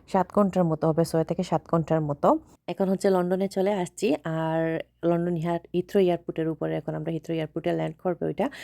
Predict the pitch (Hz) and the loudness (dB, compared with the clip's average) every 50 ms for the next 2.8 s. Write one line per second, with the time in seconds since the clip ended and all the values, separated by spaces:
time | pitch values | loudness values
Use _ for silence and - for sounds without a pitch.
0 | - - - - _ - 175 165 180 156 180 180 175 - 185 190 190 185 175 180 | -16 -16 -18 -14 _ -6 -2 -2 0 2 2 2 2 2 0 0 0 2 2 2
1 | 170 165 170 170 160 151 151 175 208 214 - 175 165 - 170 160 160 160 156 160 | 2 2 0 -2 -2 -2 -2 -2 -2 -2 -2 -2 -2 -2 -2 -2 -2 -4 -4 -4
2 | 160 156 160 160 160 160 160 160 160 - 156 151 - - 170 220 | -4 -4 -2 -2 -2 -2 -2 -4 -4 -6 -10 -10 -6 -4 -4 -4